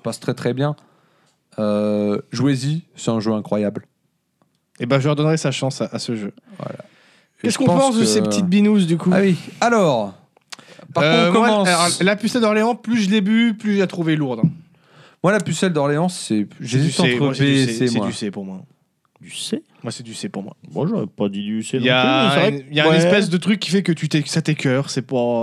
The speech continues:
Speaker 2: euh,
Speaker 3: Bah, j'ai pas trouvé qu'elle m'a écœuré, mais,
Speaker 2: Je veux dire que,
Speaker 3: euh,
Speaker 2: et le dernier terre, je l'ai pas bu avec plaisir.
Speaker 1: On va dire que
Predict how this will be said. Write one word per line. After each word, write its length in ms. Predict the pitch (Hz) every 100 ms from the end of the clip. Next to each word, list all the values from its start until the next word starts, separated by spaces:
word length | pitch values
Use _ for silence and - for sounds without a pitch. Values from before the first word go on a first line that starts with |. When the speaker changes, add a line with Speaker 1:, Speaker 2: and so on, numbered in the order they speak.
| 113
Speaker 2:
euh, 140 | 110
Speaker 3:
Bah, 160 | 127 127
j'ai 120 | 131
pas 140 | 135 254
trouvé 240 | - 196
qu'elle 160 | 170 147
m'a 140 | 143
écœuré, 580 | 135 - 175 123 110 123
mais, 140 | 127
Speaker 2:
Je 100 | 104
veux 80 | 104
dire 160 | - 202
que, 80 | 180
Speaker 3:
euh, 60 |
Speaker 2:
et 80 | 170
le 100 | 175
dernier 320 | 180 202 214
terre, 240 | - 233 208
je 100 | 156
l'ai 80 |
pas 180 | 147 190
bu 120 | 175
avec 180 | 185 160
plaisir. 220 | - 143 139
Speaker 1:
On 40 |
va 100 | 147
dire 240 | 160 226
que 300 | - 175 170